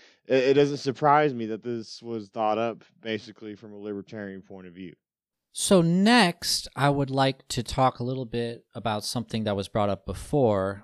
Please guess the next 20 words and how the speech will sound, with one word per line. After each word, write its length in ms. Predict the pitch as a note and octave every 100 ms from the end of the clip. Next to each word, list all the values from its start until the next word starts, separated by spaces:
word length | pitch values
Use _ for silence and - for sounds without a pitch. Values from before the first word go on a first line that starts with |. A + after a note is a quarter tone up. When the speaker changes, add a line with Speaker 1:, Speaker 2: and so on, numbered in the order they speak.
| -
Speaker 2:
Um, 360 | G2 F#2 F2+ F2
I 80 | G2
think 200 | G#2 -
we 60 |
touched 400 | - A#2 - -
on 160 | F2+ F2+
it, 100 | F2
but 120 | F#2+
I'd 120 | F2+
like 140 | F#2 -
to 80 |
dig 180 | F2+ G2
a 40 | F2+
little 180 | F2
deeper 320 | E2+ A2+ - F#2
on 180 | F2
it, 140 | E2+ -
is, 320 | F#2+ - - - - - - _
you 100 | -
know, 200 | G#2+ G2+